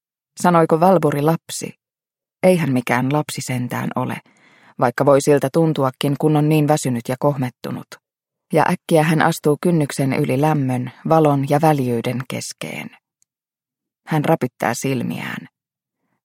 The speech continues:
Tuntuu kuin ei oikein jaksaisi nähdä mitään. Ehkä kyyneleet nyt alkavat valua. Ne ovat olleet jääksi jäätyneinä koko tämän pitkän kauhean ajan sen jälkeen, kun tuli poltti heidän kotinsa myrskyluodolla.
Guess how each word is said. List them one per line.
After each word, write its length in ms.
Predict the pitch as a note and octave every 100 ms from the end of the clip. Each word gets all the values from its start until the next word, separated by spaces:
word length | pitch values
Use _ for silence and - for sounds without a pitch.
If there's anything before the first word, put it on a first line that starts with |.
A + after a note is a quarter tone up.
| -
Tuntuu 320 | F#3 F3 D#3
kuin 220 | E3 E3
ei 140 | D#3+ D#3+
oikein 340 | F3 D#3 C#3+
jaksaisi 440 | D#3 - D3 D3
nähdä 320 | E3 E3 C#3 C3
mitään. 600 | C3 C#3 B2 A#2 - - _ _ _ _ _
Ehkä 240 | F#3 E3 E3
kyyneleet 460 | F#3+ F3 C#3+ C3+ D3
nyt 200 | E3 -
alkavat 360 | C3+ C#3+ C#3+ -
valua. 360 | D#3 A#2+ D#2+ - - _ _ _ _ -
Ne 120 | D#3+
ovat 240 | C3+ C3
olleet 320 | D3+ D3 C#3+ C#3
jääksi 360 | D#3+ D3+ - D3
jäätyneinä 560 | D3+ D3+ C3+ C3 C3+
koko 240 | C3+ D3+ D3+
tämän 260 | D3 D3 C#3
pitkän 380 | E3+ - C#3+ C#3
kauhean 540 | E3 D#3+ D#3+ C3 C3
ajan 260 | D#3 C#3+ B2+ B2+
sen 220 | C#3+ C3+
jälkeen, 480 | B2+ A#2+ - B2+ B2+
kun 180 | C#3+ C3+
tuli 220 | D#3 C3+ -
poltti 360 | C#3+ C3+ C#3
heidän 320 | D3 C3 C3+ B2+
kotinsa 440 | D3+ C#3 C3+ C3+
myrskyluodolla. 880 | C3+ C3+ - - E2+ D2+ - D2+ C2